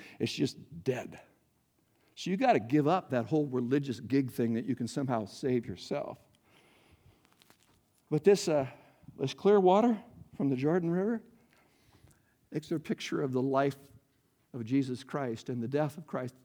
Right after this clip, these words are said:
and the resurrection of Christ who will give you living water if you will believe. Do you know what Jesus did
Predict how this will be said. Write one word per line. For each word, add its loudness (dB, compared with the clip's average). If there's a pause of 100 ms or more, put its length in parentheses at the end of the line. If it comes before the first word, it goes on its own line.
(160)
and -6
the -2
resurrection 0
of -14
Christ -4
who -6
will -2
give 0
you 4 (240)
living 0
water -4
if -10
you -4
will 0
believe. -2 (560)
Do 4
you 10
know 8
what 6
Jesus 2
did 0